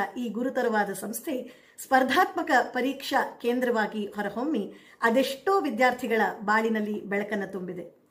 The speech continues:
ಆನ್‌ಲೈನ್ ಶಿಕ್ಷಣಕ್ಕೂ ಕೂಡ ಮುಂದಿಟ್ಟಿರುವಂತಹ ಪ್ರಸ್ತುತ ಕಾಲಮಾನಕ್ಕೆ ಹೊಂದಿಕೊಂಡಂತಹ ಒಂದು ಪ್ರಭಾವಿ ಸಂಸ್ಥೆ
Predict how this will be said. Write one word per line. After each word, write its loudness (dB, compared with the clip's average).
ಆನ್‌ಲೈನ್ 6
ಶಿಕ್ಷಣಕ್ಕೂ 0
ಕೂಡ 0
ಮುಂದಿಟ್ಟಿರುವಂತಹ 0
ಪ್ರಸ್ತುತ 2
ಕಾಲಮಾನಕ್ಕೆ 4
ಹೊಂದಿಕೊಂಡಂತಹ 0
ಒಂದು 0
ಪ್ರಭಾವಿ 2
ಸಂಸ್ಥೆ -6